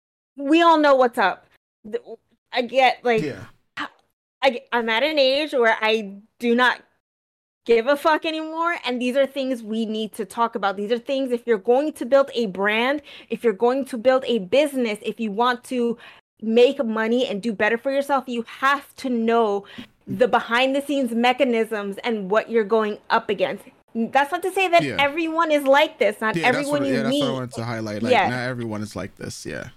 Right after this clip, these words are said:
Speaker 1: Not everyone you meet is gonna have a knife behind their back to stab you when you turn around. It's,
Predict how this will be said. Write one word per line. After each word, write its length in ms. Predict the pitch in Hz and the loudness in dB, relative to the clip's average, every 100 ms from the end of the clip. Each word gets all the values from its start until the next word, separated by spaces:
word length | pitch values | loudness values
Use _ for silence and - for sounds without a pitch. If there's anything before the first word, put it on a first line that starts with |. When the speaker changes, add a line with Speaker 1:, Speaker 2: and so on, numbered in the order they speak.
| - | -4
Speaker 1:
Not 260 | 254 269 - | 0 0 2
everyone 440 | 254 269 320 330 | 0 2 -2 -4
you 100 | 320 | -2
meet 380 | 269 262 277 233 - | -2 -2 -4 -4 -2
is 160 | 214 - | -2 2
gonna 200 | 240 240 | 0 0
have 380 | 247 233 233 - | 0 2 2 0
a 100 | 214 | -2
knife 320 | 214 226 262 | 0 2 2
behind 320 | 269 277 247 240 | 0 -2 0 0
their 120 | 220 | -2
back 580 | 202 233 226 214 - - | 2 2 4 0 -10 -10
to 120 | 233 | -8
stab 360 | - 233 226 | 0 2 2
you 80 | 226 | -2
when 160 | 208 196 | -4 -4
you 100 | 202 | -6
turn 220 | 226 190 | -4 -2
around. 540 | 190 196 214 170 165 | 2 2 2 0 -2
It's, 180 | 113 - | -6 -8